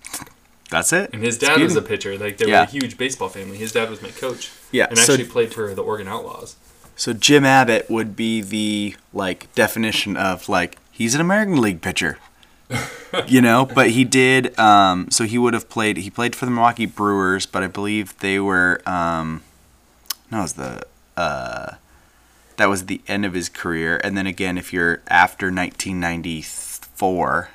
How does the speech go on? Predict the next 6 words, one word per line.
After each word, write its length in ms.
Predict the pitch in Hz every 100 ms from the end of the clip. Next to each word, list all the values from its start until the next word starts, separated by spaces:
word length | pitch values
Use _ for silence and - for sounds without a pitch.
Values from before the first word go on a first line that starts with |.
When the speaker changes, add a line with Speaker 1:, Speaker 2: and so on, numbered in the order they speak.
| -
Speaker 1:
after 260 | - 87 87
that 260 | 82 -
lockout 440 | 87 82 85 80 -
season, 440 | - 82 85 80
or, 180 | 76 73 - -
um, 440 | - 82 76 76